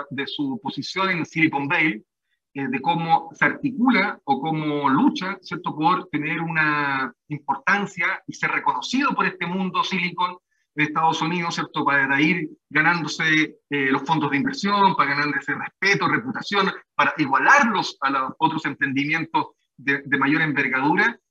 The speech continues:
y cómo, eh, cae en su propia trampa, ¿no? Cómo también todo esto que tenía un valor, eh, fue precisamente la descomposición de su propio liderazgo que terminó, ¿cierto?, como todos saben, ya destituido por la propia Junta de Administración de Uber.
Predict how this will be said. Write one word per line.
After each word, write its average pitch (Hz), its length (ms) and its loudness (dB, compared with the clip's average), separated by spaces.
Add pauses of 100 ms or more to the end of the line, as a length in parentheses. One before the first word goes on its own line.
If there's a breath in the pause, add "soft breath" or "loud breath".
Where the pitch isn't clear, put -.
(140)
y 156 160 0
cómo, 285 560 2 (220)
eh, 143 680 0
cae 247 220 4
en 240 60 2
su 202 100 0
propia 220 240 2
trampa, - 560 2
¿no? 170 240 -4 (240)
Cómo 214 320 2
también 190 640 0
todo 220 380 6
esto - 360 -2
que - 120 -2
tenía 185 280 4
un 175 140 4
valor, - 500 4 (340)
eh, 143 360 2
fue 202 160 0
precisamente 202 800 -2
la 165 120 2
descomposición 160 840 0
de 185 80 0
su - 140 -2
propio 180 240 0
liderazgo 175 580 2
que 156 60 -4
terminó, 143 560 -2 (280)
¿cierto?, 170 480 -8 (140)
como 131 240 -2
todos 151 260 2
saben, 156 400 2
ya 147 320 0
destituido 143 520 2
por 135 100 0
la 135 100 0
propia 151 340 0
Junta 156 200 -2
de 147 100 2
Administración 127 720 0
de 139 60 0
Uber. - 260 0